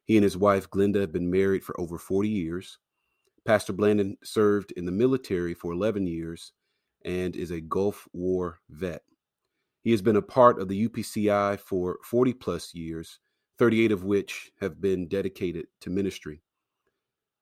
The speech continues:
He is the founding pastor of Antioch Bible Fellowship Ministries in Fayetteville, North Carolina, and has been for over twenty-eight years. Pastor Blandon has been involved in Building the Bridge Ministries for over thirty years,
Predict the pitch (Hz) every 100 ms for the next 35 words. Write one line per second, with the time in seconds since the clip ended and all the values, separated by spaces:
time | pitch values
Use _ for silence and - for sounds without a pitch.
0 | _ - 107 95 - 117 120 117 120 107
1 | - 110 - 90 - 104 107 101 98 _
2 | 98 98 92 98 - 101 95 92 104 95
3 | - 95 92 - 82 82 82 - 82 -
4 | 104 87 85 90 90 87 - 82 80 80
5 | - _ _ _ _ _ _ - 90 98
6 | 87 85 90 87 - 82 85 - 95 90
7 | 90 - 80 78 73 - _ _ _ _
8 | _ _ _ _ _ 113 104 104 92 104
9 | 104 101 85 98 95 90 104 101 90 85
10 | 107 113 107 92 101 - 101 101 - 98
11 | 95 92 - 82 85 - 117 107 85 80
12 | 80 82 -